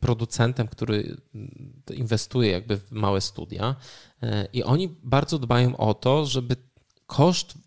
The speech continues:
produkcji danej gry, no, nie był wysoki i żeby produkcja odbyła się bez przeszkód.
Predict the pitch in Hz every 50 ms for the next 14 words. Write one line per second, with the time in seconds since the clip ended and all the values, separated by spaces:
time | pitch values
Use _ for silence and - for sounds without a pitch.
0 | _ - - 123 117 113 - 175 - - - - - - 107 113 131 135 - -
1 | _ _ - 127 127 117 117 113 107 104 110 113 110 120 147 165 165 - _ _
2 | _ _ _ _ _ _ _ _ _ - 123 120 120 120 123 143 143 180 185 151
3 | 123 120 107 - - - - - - - - - - 113 117 131 131 147 143 -
4 | - - - 139 123 120 147 - - - 156 143 127 120 135 131 131 127 - -
5 | 123 131 123 - - - - 101 78 - - - - -